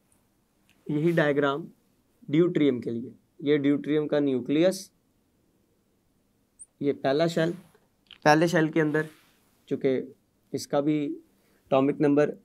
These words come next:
एक है तो इलेक्ट्रॉन एक ही होगा, और न्यूक्लियस के अंदर दो, जो दो चीज़ें हैं प्रोटॉन और न्यूट्रॉन, एटॉमिक नंबर एक होने की वजह से प्रोटॉन की तादाद क्या होगी,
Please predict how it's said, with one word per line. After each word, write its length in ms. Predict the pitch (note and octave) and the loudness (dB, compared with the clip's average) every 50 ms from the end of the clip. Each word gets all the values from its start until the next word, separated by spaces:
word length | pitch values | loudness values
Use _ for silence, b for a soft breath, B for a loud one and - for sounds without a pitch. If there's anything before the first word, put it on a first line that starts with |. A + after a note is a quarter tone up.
| _ - | _ -2
एक 220 | C#3+ C#3+ E3 E3 E3 | 0 2 2 2 2
है 120 | D3 C#3 F3+ - _ _ _ _ _ _ _ _ _ _ _ | 0 0 -2 -8 _ _ _ _ _ _ _ _ _ _ _
तो 60 | - C3 | -4 -4
इलेक्ट्रॉन 480 | B2+ B2+ B2+ B2+ C3+ B2+ B2+ C3 - - | -4 -4 -4 -4 -4 -4 -4 -4 -4 0
एक 200 | C#3+ C3+ C3 B2+ | 0 0 0 0
ही 60 | - F3+ | 0 2
होगा, 320 | F3 D3+ C3 C#3 C#3 - - _ _ _ _ _ _ _ | 2 2 2 0 -2 -4 -8 _ _ _ _ _ _ _
और 320 | - B2+ B2 B2 C3 C3 B2+ B2+ C3 - G4+ G4+ F#4+ E4+ | -4 -2 0 2 2 2 0 0 -2 -4 -8 -12 -10 -8
न्यूक्लियस 520 | - C3+ C#3 C#3 C#3 - D#3+ E3+ F3 F3 F3 | -6 -4 -2 -2 -4 -2 -2 -2 -2 -2 -2
के 100 | - D#3+ | -2 -2
अंदर 220 | D3+ C#3+ D3+ D3 C#3+ | 0 0 0 -2 0
दो, 280 | C#3+ C#3+ C#3+ C#3+ - - _ _ _ _ _ _ _ _ _ _ _ _ _ _ _ _ _ _ _ _ _ _ | 0 0 0 0 -2 -8 _ _ _ _ _ _ _ _ _ _ _ _ _ _ _ _ _ _ _ _ _ _
जो 200 | - B2+ C3 B2+ A#2+ | -8 -4 -4 -4 -2
दो 260 | B2+ C3 C3+ C#3+ D#3 | 0 0 2 2 2
चीज़ें 340 | D3+ - C#3 C3+ B2 C#3+ D#3+ | 2 0 0 0 0 0 0
हैं 160 | D#3 C3 A#2 A#2 - - _ _ _ _ _ _ _ | -2 -2 -4 -6 -10 -16 _ _ _ _ _ _ _
प्रोटॉन 540 | C3+ C3 C3+ B2+ B2+ C3+ C3 C3+ C#3 C3+ C3 - | -4 -4 -4 -2 -2 -4 -4 -4 -4 -6 -6 -6
और 160 | C3 C3 C3 | -4 -4 -2
न्यूट्रॉन, 520 | C3+ C3 C3 A#2+ A#2+ - C3 C#3 D3+ C3+ | -2 -2 -4 -4 -4 -2 0 0 0 0
एटॉमिक 1040 | B2 - - - _ _ _ _ _ _ _ _ _ _ - D3 C#3 D3 E3+ E3+ F3+ | -2 -8 -16 -20 _ _ _ _ _ _ _ _ _ _ 4 6 6 6 6 4 6
नंबर 220 | F3+ E3 E3 E3 | 6 6 8 6
एक 160 | D#3+ D#3+ E3 E3 | 6 4 4 2
होने 220 | E3+ D3+ D3 D3 | 2 2 2 0
की 80 | D3 D3+ | 0 0
वजह 120 | D3+ D3+ | 0 0
से 120 | - D#3+ C#3+ | -2 -4 -4
प्रोटॉन 460 | - C#3 C3+ C3 B2+ B2+ C3 C3 C#3 | -2 -2 -2 0 -2 -2 -2 -2 -2
की 120 | - E3+ | -2 -4
तादाद 280 | E3 D#3 D3+ C#3+ C#3+ C3+ | -4 -2 -4 -4 -4 -4
क्या 160 | - D#3+ D#3 | -2 -2 -2
होगी, 220 | D3 C3 B2+ C3+ | 0 -2 -4 -6